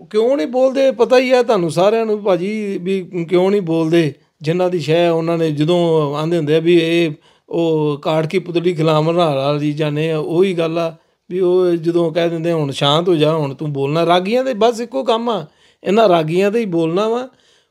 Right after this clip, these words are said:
ਹੋਰ ਸੇਵਾਦਾਰਾਂ 'ਤੇ ਬੋਲਣਾ। ਉੱਥੋਂ ਦੀਆਂ ਤੇ ਭਾਈ ਸੰਗਤਾਂ ਜਿਹੜੀਆਂ ਨਾ, ਜਿਹੜੀਆਂ ਦਰਸ਼ਨ ਰੋਜ਼ ਨਿਤਾਪਤੀ ਸ-, ਉਹ ਵੀ ਇਹਨਾਂ ਤੋਂ ਪਰੇਸ਼ਾਨ ਨੇ,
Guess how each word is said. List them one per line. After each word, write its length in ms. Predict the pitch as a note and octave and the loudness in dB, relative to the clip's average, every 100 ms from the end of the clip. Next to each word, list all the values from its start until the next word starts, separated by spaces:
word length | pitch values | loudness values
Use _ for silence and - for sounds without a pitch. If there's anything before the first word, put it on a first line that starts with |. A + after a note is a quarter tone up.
| _ | _
ਹੋਰ 300 | E3+ F3 E3 | 4 4 4
ਸੇਵਾਦਾਰਾਂ 580 | D#3 F3+ F#3+ G3 G3 G3+ | 0 4 4 4 4 2
'ਤੇ 120 | G#3 | 0
ਬੋਲਣਾ। 240 | F#3+ F3 D#3+ | 0 -2 -4
ਉੱਥੋਂ 480 | E3 A#3+ A#3+ B3 C4 | -2 -4 -2 -2 -2
ਦੀਆਂ 240 | B3+ B3 | 0 0
ਤੇ 100 | C4 | 0
ਭਾਈ 480 | A#3 F#3+ F#3+ C4 C4 _ _ _ _ | 2 2 0 -4 -10 _ _ _ _
ਸੰਗਤਾਂ 600 | - G3+ G#3 G#3+ A#3+ B3+ | -4 -2 -2 2 2 2
ਜਿਹੜੀਆਂ 360 | B3+ A#3+ A#3+ A3+ | 0 0 0 0
ਨਾ, 160 | C4 | -2
ਜਿਹੜੀਆਂ 300 | C4+ B3+ B3+ | -4 -4 -2
ਦਰਸ਼ਨ 360 | G#3 F#3 D#3 G3+ | 0 0 0 0
ਰੋਜ਼ 280 | G3 A3+ A3+ | 2 2 0
ਨਿਤਾਪਤੀ 840 | G3 F#3 F#3+ A#3 G#3+ G3+ G#3 F3+ | -4 -2 0 0 0 -2 -6 -8
ਸ-, 100 | E3 F3+ F3+ | -4 -4 -4
ਉਹ 260 | - B3 B3+ | -4 -2 0
ਵੀ 360 | C#4 C4+ A3+ - _ _ _ _ _ _ - | 0 -2 -6 -10 _ _ _ _ _ _ -4
ਇਹਨਾਂ 260 | F#3+ G#3 | 0 2
ਤੋਂ 260 | G#3+ G#3+ G3 F#3 - _ | 2 2 0 -2 -18 _
ਪਰੇਸ਼ਾਨ 480 | G3 F#3 E3+ F3 F#3 | 2 4 4 2 0
ਨੇ, 240 | D#3+ E3+ | -2 -6